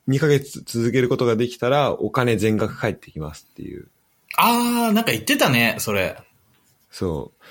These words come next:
Speaker 1: それやってて、そ-、まあ、その間には、あの、まあ、マンチェスター旅行行ったり、あ、じゃあマンチェスターじゃないな。あ、結局ロンドン行ったのかな。
Speaker 2: うん。
Speaker 1: ロンドン旅行行ったりとか、
Speaker 2: うん。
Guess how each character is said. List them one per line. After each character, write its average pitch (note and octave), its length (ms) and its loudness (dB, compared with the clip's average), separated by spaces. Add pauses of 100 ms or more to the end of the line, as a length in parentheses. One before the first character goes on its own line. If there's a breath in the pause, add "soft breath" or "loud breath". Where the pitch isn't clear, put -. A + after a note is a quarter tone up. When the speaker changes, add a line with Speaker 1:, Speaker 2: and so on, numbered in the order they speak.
(120)
Speaker 1:
そ - 140 -2
れ B2 60 4
や A#2 140 4
っ - 20 -6
て D3 240 -4
て、 D3 640 2
そ-、 A2+ 120 -4
ま A#2+ 120 2
あ、 G#2+ 40 0
そ B2 120 0
の C#3+ 120 4
間 D3 220 6
に D3+ 120 4
は、 A2 540 2
あ F2+ 200 -4
の、 C#2+ 640 -6 (380 loud breath)
ま A#2 140 0
あ、 - 20 2
マ A#2+ 160 4
ン B2 60 4
チ C#3+ 100 4
ェ C3+ 40 6
ス - 140 -2
タ G2 100 2
ー F#2 60 2
旅 F#2 160 0
行 G2+ 240 0
行 F#2+ 80 -2
っ - 40 -18
た - 240 -4
り、 F2 220 0
あ、 G2 140 -2
じ F#2+ 100 -2
ゃ - 20 0
あ - 20 0
マ A2 160 0
ン D#3+ 60 0
チ F#3+ 100 -4
ェ - 20 0
ス - 60 -8
タ - 40 -2
ー - 40 -4
じ F#2+ 60 0
ゃ - 40 0
な E2 40 -2
い D#2+ 40 -2
な。 D2+ 260 -8
あ、 G2+ 60 -2
結 B2+ 180 -2
局 D#3 140 2
ロ F3+ 140 4
ン D4+ 120 2
ド G2 100 0
ン F2 60 0
行 E2 80 -4
っ - 20 -20
た - 160 -8
の B1+ 100 -8
か B1+ 100 -12
な。 - 120 -14 (440 soft breath)
Speaker 2:
う - 40 -2
ん。 G#2+ 40 4
Speaker 1:
ロ C3+ 100 6
ン B2+ 100 4
ド G2+ 80 2
ン F#2 60 2
旅 F#2 140 0
行 G2+ 180 2
行 G2 80 -2
っ - 40 -20
た - 180 0
り F#2 80 0
と D#2 120 -8
か、 E2+ 340 -6 (380)
Speaker 2:
う A2 60 -2
ん。 E2+ 260 -4